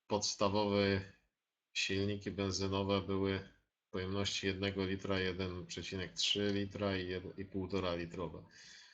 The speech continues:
oraz diesla jeden cztery D cztery D. Benzynowe silniki, wszystkie są, układ rozrządu mają na łańcuchu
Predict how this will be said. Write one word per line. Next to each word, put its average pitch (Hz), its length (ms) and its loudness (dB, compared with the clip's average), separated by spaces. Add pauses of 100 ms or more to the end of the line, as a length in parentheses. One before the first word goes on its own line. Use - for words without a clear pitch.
(180)
oraz 98 360 4
diesla 95 440 2
jeden 90 360 2
cztery 95 460 2
D 87 180 -2
cztery 90 420 -2
D. 85 340 -4 (2000)
Benzynowe 117 800 4
silniki, 117 680 4
wszystkie 113 380 0
są, 107 260 2 (1700)
układ 104 360 4
rozrządu 101 560 2
mają 98 320 4
na 98 240 2
łańcuchu 98 680 0